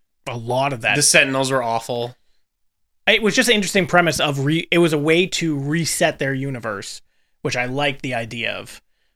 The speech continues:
Speaker 1: Um, but it was just poorly executed, which is a lot of the X-Men movies. There's a decent idea that's poorly executed. And the fact that you can ruin Dark Phoenix,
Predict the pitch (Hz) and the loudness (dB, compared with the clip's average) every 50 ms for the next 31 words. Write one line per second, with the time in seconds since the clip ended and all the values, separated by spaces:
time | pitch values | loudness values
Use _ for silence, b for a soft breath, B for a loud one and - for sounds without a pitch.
0 | _ - 127 120 117 107 104 101 - - 120 - _ _ _ _ _ - 135 147 | _ -4 -2 -2 -2 -2 -4 -6 -10 -14 -16 -18 _ _ _ _ _ -8 -6 -6
1 | 147 127 107 - 151 - - - 127 120 113 113 110 101 98 - - - - 110 | -6 -6 -6 -6 -6 -6 -8 -8 -8 -8 -6 -4 -6 -6 -6 -8 -12 -12 -12 -12
2 | 92 - 95 - - - - - - - - 233 214 214 - - - - - 165 | -12 -12 -14 -16 -8 -6 -6 -6 -4 -6 -6 -6 -6 -8 -10 -14 -10 -6 -4 -2
3 | 170 170 175 208 180 147 127 107 - - - 110 107 107 104 - 104 - - - | 0 0 0 0 -2 -4 -6 -6 -8 -10 -12 -12 -12 -12 -12 -14 -14 -16 -16 -18
4 | - _ _ _ _ _ - 117 113 110 110 117 107 - 143 147 139 - 180 165 | -20 _ _ _ _ _ -10 -8 -8 -8 -10 -10 -8 -6 -4 -4 -2 -2 0 0
5 | 170 175 139 113 107 110 123 135 135 123 - - - 123 113 113 117 127 170 190 | 0 0 -2 -2 -4 -4 -4 -4 -6 -10 -10 -10 -10 -8 -8 -2 0 2 2 0
6 | - - - - - - - _ B B B B B B B B B B - 208 | 0 -6 -12 -14 -16 -18 -20 _ B B B B B B B B B B 2 2
7 | 175 160 147 135 139 B B B B B _ _ _ - 190 180 - - 208 190 | 2 2 0 -4 -8 B B B B B _ _ _ 2 2 2 4 4 4 6
8 | 214 226 220 220 190 175 185 175 - 160 156 156 156 170 175 170 160 147 139 135 | 6 4 4 0 0 0 0 -2 -2 -2 0 2 4 4 4 4 4 2 2 2
9 | 143 139 139 - - - 131 120 107 101 104 - - - - | 2 2 2 0 -4 -8 -6 -4 -4 -6 -6 -6 -8 -10 -10